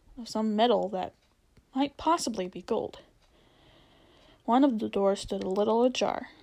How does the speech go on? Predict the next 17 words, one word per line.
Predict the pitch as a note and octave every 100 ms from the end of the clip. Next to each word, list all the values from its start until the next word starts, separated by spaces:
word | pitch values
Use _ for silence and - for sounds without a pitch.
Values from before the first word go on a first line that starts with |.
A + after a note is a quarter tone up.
| _
so | - G#3
of | F#3+
course | - B3 F#3 -
they | - F#3+ F#3 - - A#3
went | G3 -
to | F#3+
look | F#3 -
in. | E4 - - - - - - - - - - - - - - -
Both | A#3 C4+ -
stared, | - C4 C4+ C4+ - - - -
started | - B3 C#4 D4
back | A3 G#3+
and | A3
drew | G#3+ G3
a |
long | G3 G3+ A3+
breath, | A3+ - - -